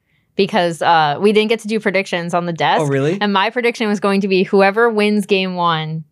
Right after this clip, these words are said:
Speaker 1: wins the
Speaker 2: <laughs>
Speaker 1: series without a game score. And I feel the same way about J D G T one. I think whoever
Speaker 2: Oh,
Speaker 1: takes game
Speaker 2: interesting.
Speaker 1: one will, will win the series, but I think it'll be five games.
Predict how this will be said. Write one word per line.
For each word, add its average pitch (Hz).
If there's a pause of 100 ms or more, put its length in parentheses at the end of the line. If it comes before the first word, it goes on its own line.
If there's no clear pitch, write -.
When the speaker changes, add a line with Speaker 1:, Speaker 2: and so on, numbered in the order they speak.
(100)
Speaker 1:
wins 185
the 156
Speaker 2:
<laughs> 143
Speaker 1:
series 196 (840)
without 220
a 214
game 185
score. 269
And 262
I 262
feel 285
the 294
same 269
way 233
about 208
J 180
D 160
G 156
T -
one. - (180)
I 202
think 220
whoever 202
Speaker 2:
Oh, 196
Speaker 1:
takes 185
game 175
Speaker 2:
interesting. 170
Speaker 1:
one 165
will, 147
will 147
win 151
the 156
series, 110
but 185
I 165
think 175
it'll 160
be 156
five 117
games. -